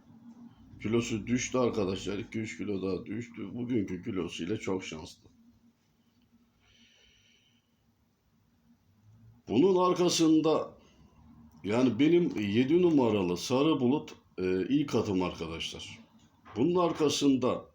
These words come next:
altı numaralı Rol Model Sarı Bulut'un arkasında dördüncü et, bin iki yüz metre kumda orijin olarak da iyi bir kağıdı var. Hızlı Özlem gibi bir, e, kısrakla kardeş olup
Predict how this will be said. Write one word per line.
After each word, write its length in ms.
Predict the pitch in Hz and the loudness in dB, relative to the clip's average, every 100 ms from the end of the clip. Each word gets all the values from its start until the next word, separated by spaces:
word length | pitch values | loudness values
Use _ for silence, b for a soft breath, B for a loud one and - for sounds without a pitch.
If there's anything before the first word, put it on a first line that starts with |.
| _ _ _ - _ _ _ _ _ _ - | _ _ _ -20 _ _ _ _ _ _ -6
altı 380 | 107 139 180 190 | -2 0 4 4
numaralı 460 | 180 160 131 104 | 6 4 4 2
Rol 320 | 87 87 135 147 | 2 2 4 4
Model 420 | 151 143 127 92 | 4 2 2 0
Sarı 460 | - - 131 165 | -4 -2 2 2
Bulut'un 420 | 156 139 - 95 - | 2 0 0 -4 -2
arkasında 720 | 117 135 135 123 110 143 113 | -2 0 -2 -2 0 0 2
dördüncü 580 | 120 123 131 147 135 110 | 4 4 4 2 2 0
et, 200 | 113 - | -2 -4
bin 280 | 110 110 117 | -8 0 2
iki 260 | 120 - 143 | 2 0 0
yüz 340 | 113 92 - | 0 -2 -6
metre 380 | 104 101 - 98 | -6 -4 -4 -4
kumda 320 | 95 95 117 | 0 -2 0
orijin 560 | 131 139 143 143 151 123 | 0 2 2 2 -2 0
olarak 520 | 127 117 101 87 - | 2 2 0 -2 -6
da 140 | 92 | -6
iyi 280 | 101 123 135 | 0 0 2
bir 180 | 127 - | -2 -2
kağıdı 420 | 117 110 113 139 | 0 2 2 0
var. 180 | 139 170 _ _ _ _ _ b b b b b b - | -2 -4 _ _ _ _ _ b b b b b b -4
Hızlı 320 | 104 107 131 | -2 0 2
Özlem 440 | 156 135 135 139 113 | 4 4 4 4 4
gibi 320 | 110 117 120 | 2 2 2
bir, 400 | 127 110 - 92 | 2 0 -4 -4
e, 40 | 95 90 85 73 62 50 - - - - - | -2 0 -2 -2 -4 -8 -10 -14 -14 -14 -12
kısrakla 720 | 92 - 143 - 120 131 - - _ _ _ | -8 -2 -2 -2 -4 -4 -4 -14 _ _ _
kardeş 540 | - 110 113 107 143 - | -4 0 0 2 2 2
olup 320 | 117 143 | 0 -2